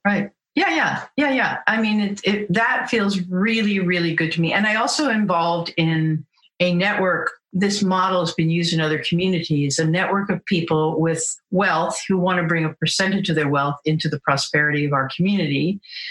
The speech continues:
And so we call it Whidbey Island Local Lending. And so people with business ideas will present them to the network, and people in the network who want to invest can invest. Usually it's loans.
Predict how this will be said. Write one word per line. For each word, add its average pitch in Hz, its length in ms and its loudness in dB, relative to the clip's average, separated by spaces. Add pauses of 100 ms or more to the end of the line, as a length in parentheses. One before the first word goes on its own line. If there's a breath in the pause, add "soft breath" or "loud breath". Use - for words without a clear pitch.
(320 loud breath)
And 160 380 2
so 165 520 0
we 175 120 0
call 160 280 2
it 165 60 -2
Whidbey 175 340 0
Island 160 460 2
Local 156 340 0
Lending. 147 460 0 (300)
And 151 400 2
so 165 280 0
people 180 640 0
with 160 320 0 (760 soft breath)
business 196 360 2
ideas 151 920 0 (120)
will 156 600 2 (200)
present 185 340 2
them 170 140 2
to - 120 -2
the 156 120 2
network, 151 480 0
and 147 100 -2
people 165 260 0
in 185 200 0
the 180 80 0
network 156 480 0
who 160 60 2
want 156 320 0
to 160 80 0
invest 135 580 0
can 160 100 0
invest. - 640 0 (440 loud breath)
Usually 170 400 0
it's - 180 -2
loans. 151 640 0